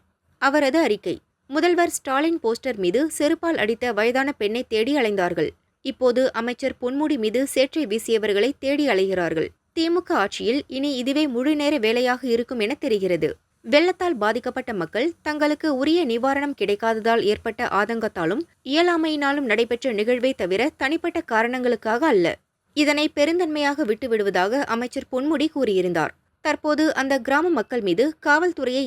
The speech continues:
ஏவிவிட்டு வெறியாட்டம் நடத்தி கொண்டிருக்கிறார்கள். பெண்களை கைது செய்யும் போது மகளிர் காவலர்கள் இருக்க வேண்டும் என்ற அடிப்படை வரைமுறையை முற்றிலும் மீறியிருக்கிறார்கள்.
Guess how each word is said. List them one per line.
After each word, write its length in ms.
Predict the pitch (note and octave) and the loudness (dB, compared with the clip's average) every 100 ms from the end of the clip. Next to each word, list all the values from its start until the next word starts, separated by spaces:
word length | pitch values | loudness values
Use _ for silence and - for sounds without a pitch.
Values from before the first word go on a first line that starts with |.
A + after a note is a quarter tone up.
| G3+ | 2
ஏவிவிட்டு 520 | A3 G#3+ E3 D#3 C#4+ D#4+ - | 0 0 -4 -4 -6 -6 0
வெறியாட்டம் 560 | B3 D4+ E4+ D#4+ D#4 | 2 4 2 0 -2
நடத்தி 240 | G#3 A3+ D4+ | -2 -2 -4
கொண்டிருக்கிறார்கள். 760 | B3+ G3+ F#3+ G3 F3+ E3+ D#3+ - _ _ - | -2 0 0 0 -2 0 0 -2 _ _ 0
பெண்களை 340 | D#4 E4+ F#4+ | 0 2 2
கைது 300 | F#4 A#3 A#3 | 2 -2 -2
செய்யும் 340 | B3 B3 A#3+ A3+ | -4 -4 -4 -2
போது 200 | A3+ C4 A3+ | 0 0 0
மகளிர் 460 | A3+ C4 D#4 D#4 | -2 2 0 0
காவலர்கள் 500 | A3 G#3+ A3+ A3+ A#3+ | 0 2 2 2 0
இருக்க 280 | A3+ A#3 C4 | 2 0 0
வேண்டும் 300 | A#3 A#3 A3+ | -2 -2 -2
என்ற 200 | G3 A3+ | -2 -2
அடிப்படை 440 | - G#3 B3+ C4+ C#4 | 0 0 0 0 0
வரைமுறையை 540 | F3+ G3 G3 E3+ F3 D4+ _ - | 0 -2 0 2 0 -2 _ -6
முற்றிலும் 500 | C#4 - F#4 D#4+ B3+ | -6 0 2 2 0
மீறியிருக்கிறார்கள். 840 | D4 D#4+ A#3 G3 G3+ F3 E3 D#3+ | 0 2 0 -2 -2 -2 0 -2